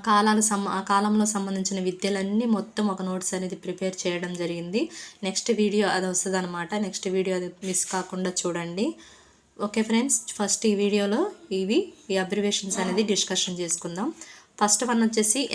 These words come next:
ఎస్సీఆర్టీ. ఎస్సీఆర్టీ మీనింగ్ ఏం-, అబ్రివేషన్ ఏంటంటే నేషనల్ కౌన్సిల్, నేషనల్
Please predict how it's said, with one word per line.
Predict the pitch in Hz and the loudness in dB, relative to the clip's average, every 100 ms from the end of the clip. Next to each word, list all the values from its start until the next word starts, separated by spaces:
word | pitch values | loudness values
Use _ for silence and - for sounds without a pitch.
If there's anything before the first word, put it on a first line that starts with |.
| 190 | 2
ఎస్సీఆర్టీ. | - 226 202 175 - 208 330 - _ - - - - | 4 4 4 2 -2 -2 -2 -6 _ -20 -20 -12 -2
ఎస్సీఆర్టీ | 185 - 254 240 226 233 214 | 0 2 2 0 0 2 6
మీనింగ్ | 214 214 208 | 6 6 4
ఏం-, | 190 185 196 190 | 0 -6 -6 -6
అబ్రివేషన్ | 185 208 220 214 196 | -2 2 2 2 0
ఏంటంటే | 185 175 170 311 226 | -2 -4 -4 -2 2
నేషనల్ | 214 240 - 254 240 220 | 2 2 0 -2 -2 -2
కౌన్సిల్, | 202 208 214 233 233 - _ _ _ _ _ _ _ - 208 | 0 2 0 0 -2 -2 _ _ _ _ _ _ _ -2 2
నేషనల్ | 233 - 262 | 2 2 0